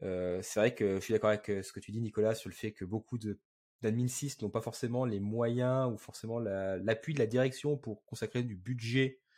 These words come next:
à des chantiers de sécurité ou d'upgrade ou ce cho-, genre de,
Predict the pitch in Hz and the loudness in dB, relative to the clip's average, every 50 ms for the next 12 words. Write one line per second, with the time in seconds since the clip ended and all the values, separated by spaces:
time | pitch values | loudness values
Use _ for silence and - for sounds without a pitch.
0 | - - - - _ _ _ - - 95 104 151 110 - 117 110 104 - - 113 | -20 -20 -20 -20 _ _ _ -6 -2 -2 0 0 -2 -2 -2 -4 -4 -2 -2 -2
1 | 113 110 104 98 - - 104 - - 101 101 98 - - 104 104 110 113 113 110 | -2 0 -2 -4 -4 -6 -10 -8 -6 -6 -6 -6 -4 -2 0 2 2 4 2 2
2 | 110 101 95 95 90 95 104 98 104 110 101 101 104 107 113 113 110 104 101 - | 0 -2 -4 -6 -2 0 0 0 2 2 4 4 6 6 6 4 2 0 -6 -8
3 | - 95 95 - 104 87 98 98 104 101 98 98 98 - 98 95 | -12 -14 -10 -6 -6 -6 -4 -4 -4 -6 -6 -6 -8 -10 -10 -12